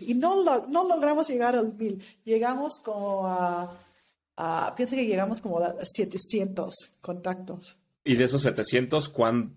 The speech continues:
Speaker 2: cuántos acabaron siendo L Ps?
Speaker 1: Entonces tenemos casi cien inversionistas en el fondo.
Speaker 2: Ya que casi en el límite de, de, de los noventa y nueve L Ps.
Speaker 1: Exactamente, exactamente.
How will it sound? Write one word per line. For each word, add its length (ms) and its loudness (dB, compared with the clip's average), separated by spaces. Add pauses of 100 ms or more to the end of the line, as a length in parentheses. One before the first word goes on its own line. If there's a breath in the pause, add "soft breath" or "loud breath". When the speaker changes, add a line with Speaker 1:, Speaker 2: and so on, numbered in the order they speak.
(120)
Speaker 2:
cuántos 360 2
acabaron 400 2
siendo 240 -2
L 100 0
Ps? 380 -10 (420)
Speaker 1:
Entonces 420 2
tenemos 840 2
casi 340 2
cien 340 -4
inversionistas 680 -4
en 80 -8
el 80 -10
fondo. 420 -12 (600)
Speaker 2:
Ya 180 0
que 160 -8
casi 240 2
en 100 4
el 120 4
límite 360 2
de, 420 0 (120)
de, 260 -2
de 140 2
los 160 2
noventa 300 2
y 20 2
nueve 200 4
L 80 2
Ps. 340 -4 (220)
Speaker 1:
Exactamente, 840 0
exactamente. 800 -8